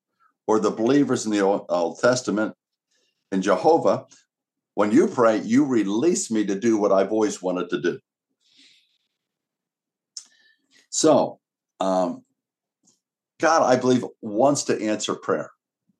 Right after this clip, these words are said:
But I think many times, here's my observation as I've looked at the church over years. My observation is this. I believe many people, and I, and I had to put myself in this at times, get frustrated,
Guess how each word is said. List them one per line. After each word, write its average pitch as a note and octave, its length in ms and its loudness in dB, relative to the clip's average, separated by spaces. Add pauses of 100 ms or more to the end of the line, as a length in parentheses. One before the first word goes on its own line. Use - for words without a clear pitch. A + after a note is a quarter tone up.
(880)
But A#2 80 0
I A2 100 4
think E3+ 420 -2 (440)
many C3+ 380 4
times, G#2 280 2
here's D#3 200 -2
my A#2+ 180 2
observation G2 1120 -4 (480)
as F#2+ 160 0
I've G2+ 180 2
looked C#3 200 0
at G#2+ 120 -4
the B2+ 120 -2
church G#2 320 -2
over F#2 240 -2
years. F#2 600 0 (600)
My G#2+ 180 2
observation A2+ 720 2
is F2 160 -2
this. F2+ 260 -4
I G#2+ 140 0
believe C3+ 260 4
many C3+ 380 2 (160)
people, A2+ 460 0
and C3 140 0
I, D3 120 2
and D3+ 100 4
I F#3+ 200 4
had A3+ 160 0
to - 80 -2
put - 240 -2
myself G#2 480 -2
in F2+ 80 -4
this F#2+ 240 -4
at F2+ 120 -10
times, G2 440 -2 (480)
get C3 200 2
frustrated, A2+ 960 0